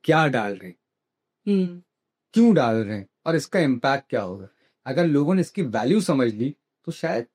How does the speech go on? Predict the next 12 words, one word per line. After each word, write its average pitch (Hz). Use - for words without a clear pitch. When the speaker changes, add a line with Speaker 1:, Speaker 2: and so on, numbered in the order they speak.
Speaker 1:
हमारे 139
content 147
creation 135
और 165
ज्यादा 120
बेहतर 120
और 165
ज्यादा 139
powerful 120
हो 175
जाएगा, 170
Speaker 2:
हम्म। 196